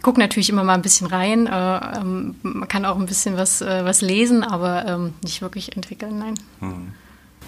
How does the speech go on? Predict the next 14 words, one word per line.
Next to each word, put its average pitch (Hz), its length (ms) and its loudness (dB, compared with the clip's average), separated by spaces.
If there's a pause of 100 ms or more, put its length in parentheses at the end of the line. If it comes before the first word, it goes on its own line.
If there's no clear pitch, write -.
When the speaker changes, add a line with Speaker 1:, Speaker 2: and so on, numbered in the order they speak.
(560)
Speaker 2:
Sie 95 200 0
haben, 107 240 6
äh, 101 280 4
neulich 104 320 6
mal 107 140 6
gesagt, 104 400 4
dass 101 120 2
die 107 100 0
Thüringer 107 340 6
Unternehmen 101 520 4
nicht 127 180 4
so 120 200 2
wirklich 110 380 -2
gut - 320 -6